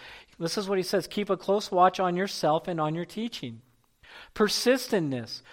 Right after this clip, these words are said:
for by doing, you will save both yourself and your hearers." It's a personal holiness. We, as believers, have to keep in mind and examine our personal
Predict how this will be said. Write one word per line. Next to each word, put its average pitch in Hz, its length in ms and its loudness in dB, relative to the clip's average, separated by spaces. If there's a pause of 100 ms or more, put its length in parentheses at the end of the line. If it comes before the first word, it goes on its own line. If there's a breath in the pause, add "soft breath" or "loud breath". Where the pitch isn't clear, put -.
(140 loud breath)
for 202 160 4
by 196 200 8
doing, 190 580 0
you 170 140 -2
will 185 120 0
save 180 300 0
both 175 300 0 (120)
yourself 160 760 -2 (300 loud breath)
and 170 180 2
your 175 140 0
hearers." 175 440 -4 (280 loud breath)
It's 214 160 4
a 220 60 6
personal 233 560 0
holiness. 196 680 0 (340 loud breath)
We, 196 460 0 (720)
as 165 280 4
believers, 156 760 -2 (360 loud breath)
have 220 260 4
to 220 100 -8
keep 202 280 -6
in 196 80 -2
mind 151 300 0 (220 loud breath)
and 185 140 2
examine 165 720 -2 (340 loud breath)
our 175 140 8
personal 170 800 -2